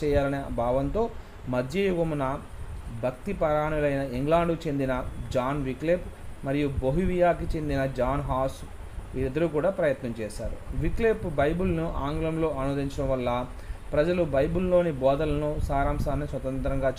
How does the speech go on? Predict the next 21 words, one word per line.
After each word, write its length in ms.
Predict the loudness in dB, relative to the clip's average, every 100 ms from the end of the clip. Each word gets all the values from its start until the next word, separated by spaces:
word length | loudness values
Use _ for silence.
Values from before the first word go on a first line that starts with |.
| 0
చదువుకొని 420 | 0 0 0 0 -2 -2 -2 0
అవగాహన 480 | 2 4 4 4 -2 -2
చేసుకోగలిగారు. 760 | -2 -2 -2 0 -2 -2 -4 -6 -12 -12 -8 -2
ఇది 160 | 0
మతాధికారులకు 840 | 2 2 4 4 4 4 4 2 0
గొడ్డలు 380 | 0 0 0
పెట్టి 260 | 0 0 0
అయ్యింది. 380 | -2 -2 -4 -6 -10 -12 -4
ఈ 160 | 0 0
తిరుగుబాటుని 800 | 0 0 4 6 6 4 -4 -4 -8 -14 -16 -14 -14 -12 -12 -12 -12 -12 -8
ఉద్యమంలో 640 | -4 0 2 2 4 2 0 -6 -10 -8 -2
జాన్ 380 | 2 2 2
హాస్ 480 | 0 0 2 2 0 -4 -6 -6
అనే 120 | -2
ఆచార్యుడు 760 | 0 0 2 2 4 4 4 2 -2 -12 -8 -2
చర్చి 240 | 0 0
అధికారాన్ని 600 | 2 2 4 2 4 0 0 -2 2
ఎదిరించినందుకు, 800 | 4 4 2 0 0 2 2 2 -4 -12 -12 -14 -8 -2
ఎదిరించినందుకు 720 | 2 4 2 2 2 2 2
గాను 420 | 4 4 4 2 -2 -8 -8
అతన్ని 480 | -4 0 2 2 0